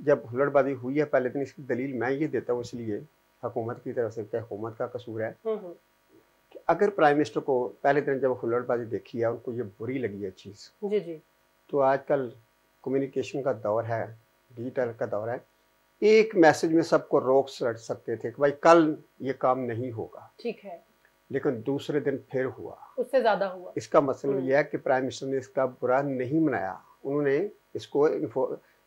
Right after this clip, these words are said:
Speaker 1: ए, किया कि,
Speaker 2: इनकरेज किया।
Speaker 1: इनकरेज किया कि ठीक है, तभी तो
Speaker 2: हम्म।
Speaker 1: दूसरा दिन होगा ना,
Speaker 2: हम्म।
Speaker 1: वरना रोकने में कोई देर लगती थी।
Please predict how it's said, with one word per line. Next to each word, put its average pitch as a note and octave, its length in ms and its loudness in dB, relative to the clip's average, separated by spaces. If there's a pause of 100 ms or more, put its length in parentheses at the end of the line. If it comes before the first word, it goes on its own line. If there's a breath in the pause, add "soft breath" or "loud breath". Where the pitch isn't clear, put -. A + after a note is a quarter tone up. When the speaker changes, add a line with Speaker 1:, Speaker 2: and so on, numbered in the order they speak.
(120)
Speaker 1:
ए, C3+ 140 2
किया F3+ 460 -2
कि, C#4+ 60 2
Speaker 2:
इनकरेज E3 140 0
किया। F3 100 2
Speaker 1:
इनकरेज G#3 320 4
किया F#3 120 0
कि F#3 100 -2
ठीक F#3+ 340 -2
है, D#3 160 6 (100)
तभी E3 120 2
तो A3 120 -2
Speaker 2:
हम्म। - 20 0
Speaker 1:
दूसरा F#3 280 0
दिन D#3+ 140 -4
होगा C#3+ 160 -2
ना, A3+ 140 -8 (180)
Speaker 2:
हम्म। A3+ 140 -10
Speaker 1:
वरना E3 240 2
रोकने D3+ 260 0
में E3+ 100 0
कोई - 80 -4
देर D3 200 0
लगती D#3+ 260 -2
थी। F3 280 -10